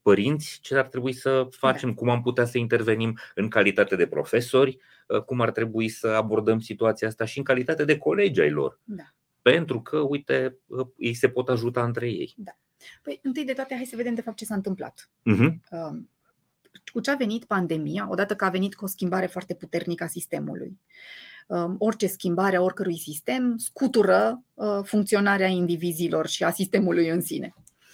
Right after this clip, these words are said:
Speaker 1: Da.
Speaker 2: Um, asta, asta pe de-o parte, da? Deci, noi am trecut cu toții printr-un fenomen pe care nu l-am cunoscut, n-am înțeles exact ce se întâmplă și care ne-a pus în niște situații pe ca-, noi, pe care a trebuit, cărora a trebuit să le găsim soluții.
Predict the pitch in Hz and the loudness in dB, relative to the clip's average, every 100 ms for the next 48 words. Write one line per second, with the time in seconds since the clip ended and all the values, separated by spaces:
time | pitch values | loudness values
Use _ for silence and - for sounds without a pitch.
0 | - - - - _ - 202 185 185 - | -2 -2 -2 -16 _ -4 0 2 0 -2
1 | 220 - 190 190 190 170 170 143 147 196 | 2 2 4 2 2 2 2 -2 -6 -6
2 | 240 254 226 - 220 214 233 214 190 185 | -6 -6 -8 -2 -2 2 4 4 2 0
3 | 311 294 208 240 277 262 220 - 262 247 | -2 -4 -4 0 0 0 -10 -2 2 4
4 | 233 220 196 190 196 175 156 220 277 247 | 2 0 2 2 0 0 0 0 2 2
5 | - 180 165 196 277 240 226 214 202 - | 0 -4 -2 0 0 0 -2 -4 -6 -6
6 | 202 190 - 190 240 240 220 208 202 190 | -2 -2 -2 -2 0 0 0 -2 -2 -2
7 | 190 - 185 190 190 285 254 240 226 220 | -4 -4 -4 -2 0 2 0 2 0 -2
8 | 226 _ _ _ _ _ _ - - 220 | -6 _ _ _ _ _ _ -8 -2 2
9 | 208 190 190 247 196 185 180 - 180 180 | 4 2 -2 -4 0 0 0 -2 -4 -2
10 | 214 247 240 220 202 202 214 185 160 233 | 0 0 0 -2 -4 -2 2 2 2 0
11 | 320 294 247 226 214 214 247 - - 247 | -2 -6 -6 -4 -2 -2 -2 -4 0 4
12 | 214 214 220 202 180 180 185 180 175 165 | 4 2 -2 0 -2 0 -2 0 0 0
13 | - - - | -4 -12 -18